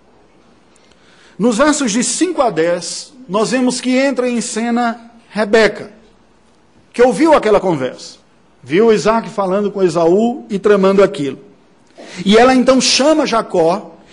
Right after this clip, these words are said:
e narra o ocorrido e diz: "Olha, o seu pai não ouviu as advertências que Deus deu, que nós falamos,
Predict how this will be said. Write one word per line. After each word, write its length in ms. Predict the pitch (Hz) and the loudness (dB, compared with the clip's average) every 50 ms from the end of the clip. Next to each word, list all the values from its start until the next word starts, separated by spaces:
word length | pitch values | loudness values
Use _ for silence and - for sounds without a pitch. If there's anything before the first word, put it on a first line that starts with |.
| - - - | -18 -4 0
e 100 | 214 247 | 4 4
narra 460 | 233 240 247 262 285 302 262 262 262 | 6 6 6 6 6 6 6 6 6
o 80 | 262 | 6
ocorrido 540 | 254 254 247 254 240 160 180 196 202 180 185 | 4 4 4 2 0 0 0 -2 -2 -2 -2
e 40 | 180 | -4
diz: 200 | 156 160 147 190 | -4 -4 -2 0
"Olha, 260 | 190 180 170 165 180 | 2 2 2 2 2
o 60 | 202 | 0
seu 240 | - - 233 226 202 | -2 -2 0 0 0
pai 420 | - - 185 190 214 233 226 233 220 | 0 0 0 0 2 2 0 0 -2
não 440 | 196 175 170 175 185 208 247 302 | -2 -4 0 0 2 4 4 4
ouviu 520 | 349 330 208 180 185 202 226 262 - - - - - - - _ _ _ _ _ | 2 2 2 2 2 2 2 0 -4 -10 -18 -20 -20 -20 -20 _ _ _ _ _
as 180 | 180 190 175 202 | -4 -2 -2 -2
advertências 720 | 196 185 175 208 202 202 - 165 151 147 - 156 - - | -2 -2 -2 -2 -2 -2 -2 -4 -4 -4 -6 -10 -10 -10
que 80 | 160 | -6
Deus 320 | 131 147 190 214 214 160 147 | -2 2 2 2 2 0 0
deu, 280 | 156 165 175 185 190 | 0 0 0 0 0
que 80 | 175 175 | -2 -4
nós 220 | 151 170 190 185 | -4 -4 -4 -4
falamos, 560 | - 185 175 156 156 156 175 190 208 190 - | -4 -4 -4 -4 -4 -4 -4 -6 -6 -10 -14